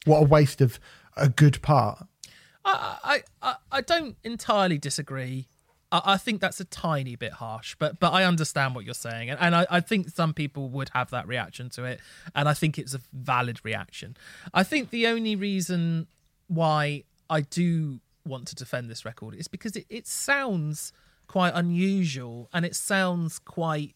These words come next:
Speaker 2: um, I don't, I think unique is probably a s-, a, probably a step too far, but, you know, mixing Portishead with Queens of the Stone Age and Perfect Circle, like, I've not heard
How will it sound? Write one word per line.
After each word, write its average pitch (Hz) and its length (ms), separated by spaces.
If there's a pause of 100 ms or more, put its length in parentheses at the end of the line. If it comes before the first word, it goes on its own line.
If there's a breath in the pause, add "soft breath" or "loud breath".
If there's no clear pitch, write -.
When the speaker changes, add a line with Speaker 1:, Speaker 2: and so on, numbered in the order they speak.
(580)
Speaker 2:
um, 143 800 (1120 soft breath)
I 165 80
don't, 214 320
I 180 80
think 190 240
unique 165 420
is 147 80
probably 147 320
a 139 40
s-, - 220
a, 156 80
probably 151 380
a 135 40
step - 340
too 135 240
far, 127 440
but, 165 240
you 190 60
know, 127 220 (480 soft breath)
mixing 185 640 (100)
Portishead 170 640
with - 140
Queens 165 280
of 139 60
the 135 60
Stone 175 440
Age 110 420
and 120 260 (400)
Perfect 147 400
Circle, 147 560
like, 131 320 (360 soft breath)
I've - 60
not 392 220
heard 302 240